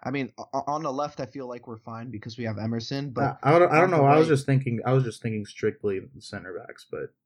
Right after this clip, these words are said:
Speaker 2: I think you're right.
Speaker 1: Well, I mean, he said lack of depth in the defense.
Speaker 2: Yeah,
Speaker 1: See,
Speaker 2: yeah, I know.
Speaker 1: Seeloff,
Speaker 2: I
Speaker 1: I got you.
Speaker 2: <laughs> Seeloff, I'm sorry, I'm a dick.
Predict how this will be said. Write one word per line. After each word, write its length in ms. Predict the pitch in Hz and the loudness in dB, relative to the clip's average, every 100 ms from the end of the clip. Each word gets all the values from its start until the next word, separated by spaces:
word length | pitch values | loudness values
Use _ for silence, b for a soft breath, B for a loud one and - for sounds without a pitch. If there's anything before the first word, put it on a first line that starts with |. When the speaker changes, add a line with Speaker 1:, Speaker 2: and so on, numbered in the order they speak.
| _ _ - | _ _ -14
Speaker 2:
I 40 | |
think 160 | 110 107 | -10 -6
you're 160 | 101 117 | -6 -6
right. 220 | 117 107 _ _ _ _ _ _ _ _ | -10 -14 _ _ _ _ _ _ _ _
Speaker 1:
Well, 140 | 131 | -14
I 40 | 123 | -10
mean, 180 | 127 131 | -10 -10
he 100 | 139 | -12
said 280 | - 131 | -6 -4
lack 200 | 127 123 | -4 -6
of 140 | 117 117 | -10 -8
depth 260 | 123 113 | -10 -10
in 140 | 120 127 | -12 -10
the 80 | 113 | -8
defense. 560 | 113 123 107 101 110 | -6 -6 -6 -6 2
Speaker 2:
Yeah, 240 | 131 131 110 | 4 6 4
Speaker 1:
See, 120 | 127 | 2
Speaker 2:
yeah, 260 | 127 113 107 | 2 2 2
I 100 | 120 | 2
know. 120 | 123 | 2
Speaker 1:
Seeloff, 260 | 123 127 | 0 0
Speaker 2:
I 80 | 117 | -2
Speaker 1:
I 60 | 120 | -2
got 360 | 123 120 113 | -2 -4 -8
you. 200 | 113 107 107 - - | -10 -10 -10 -12 -10
Speaker 2:
<laughs> 1040 | 139 - - _ _ _ - - - - - | -10 -8 -12 _ _ _ -20 -18 -20 -20 -4
Seeloff, 320 | 123 113 117 | -2 -2 -2
I'm 80 | 127 | -6
sorry, 300 | - 101 104 | -4 -4 -4
I'm 80 | 110 | -6
a 40 | |
dick. 260 | 95 85 | -6 -8